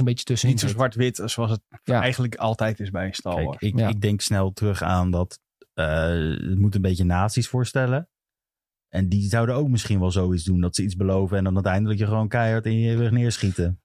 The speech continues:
Speaker 1: Ja.
Speaker 3: Dus dat is meer een beetje de, de, de lijn die ik trek in mijn hoofd, zeg maar, als ik zijn personage dan zo
Speaker 1: Ja,
Speaker 3: zag.
Speaker 1: ja, ja.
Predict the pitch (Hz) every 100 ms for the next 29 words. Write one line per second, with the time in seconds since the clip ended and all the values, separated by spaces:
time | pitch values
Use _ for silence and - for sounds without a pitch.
0 | _ 156 143 - _ _ _ _ _ 104
1 | 107 113 - 131 123 127 127 139 135 135
2 | 131 135 135 135 135 131 127 127 127 123
3 | 123 131 127 127 - 117 101 98 90 90
4 | - 87 92 87 87 92 - 92 87 85
5 | 90 87 85 85 87 87 113 85 82 -
6 | 110 - _ 110 -